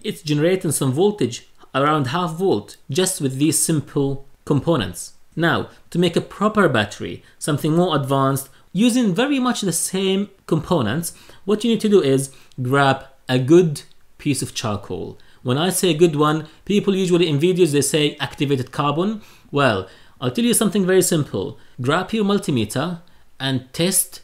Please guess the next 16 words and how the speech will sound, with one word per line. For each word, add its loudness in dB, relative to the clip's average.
different 0
pieces -2
of -10
charcoal -2
and -2
see 2
the 0
one 2
that -2
gives 0
you 0
the -2
least 0
amount -2
of -6
resistance, -4